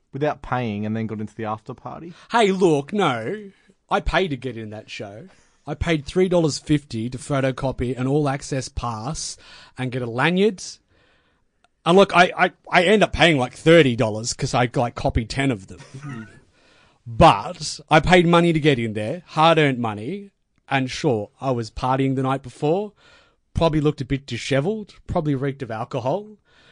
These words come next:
Speaker 2: He saw me backstage, made a few comments. We're all at the after party 'cause, you know, I got an all-access pass. I could,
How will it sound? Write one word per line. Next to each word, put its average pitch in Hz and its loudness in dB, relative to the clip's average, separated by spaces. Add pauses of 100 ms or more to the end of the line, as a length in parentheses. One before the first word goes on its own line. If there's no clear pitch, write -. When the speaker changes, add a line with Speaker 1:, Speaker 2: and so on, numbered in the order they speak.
(120)
Speaker 2:
He 123 -14
saw 127 -8
me 127 -4
backstage, 120 -6 (200)
made 131 -4
a - 0
few 123 -4
comments. 180 -2
We're 131 -2
all 131 2
at 131 -4
the 127 -6
after 139 -4
party 180 -2
'cause, - -14
you 131 -6
know, 123 -4
I 175 -4
got 127 -4
an 117 -8
all-access 120 -6
pass. 185 -10
I 127 -14
could, 113 -14